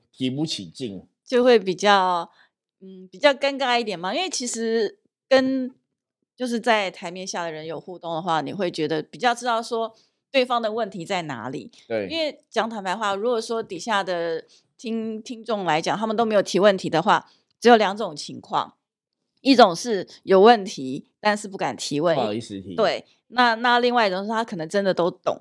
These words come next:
Speaker 2: 了，但是一般来讲
Speaker 1: 或者有那种都听不懂你在讲什么，<laughs> 搞不好也有那种听不懂你在讲什么的。
Speaker 2: 对。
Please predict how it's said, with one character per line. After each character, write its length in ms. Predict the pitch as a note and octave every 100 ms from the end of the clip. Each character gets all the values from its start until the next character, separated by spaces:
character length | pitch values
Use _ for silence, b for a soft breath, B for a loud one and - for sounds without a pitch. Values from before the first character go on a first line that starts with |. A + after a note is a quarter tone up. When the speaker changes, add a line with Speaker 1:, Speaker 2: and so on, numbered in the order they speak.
| -
Speaker 2:
了， 120 | - _ _ _
但 160 | D4
是 120 | D4 C#4
一 80 |
般 220 | B3+ B3+ A#3+
来 200 | F3+ F3+
讲 160 | F#3+
Speaker 1:
或 80 | E3+
者 60 | C#3+
有 40 |
那 120 | F3+
种 80 | C#3
都 200 | D#3 D#3 D3+
听 200 | F3 E3+
不 60 |
懂 160 | D#3+ G#2
你 20 |
在 120 | A2
讲 160 | D3 - -
什 80 | F3
么， 220 | D3+ A#2+ G#2
<laughs> 60 |
搞 60 | A#2+
不 100 | F3
好 100 | D#3
也 60 |
有 80 | E3
那 100 | D#3
种 100 | B2+
听 140 | C3+ C#3+
不 60 |
懂 160 | C#3 A2+
你 60 |
在 120 | A#2 A#2
讲 180 | G#2+ A#2+
什 80 | G2+
么 120 | F#2
的。 80 | D4
Speaker 2:
对。 180 | C4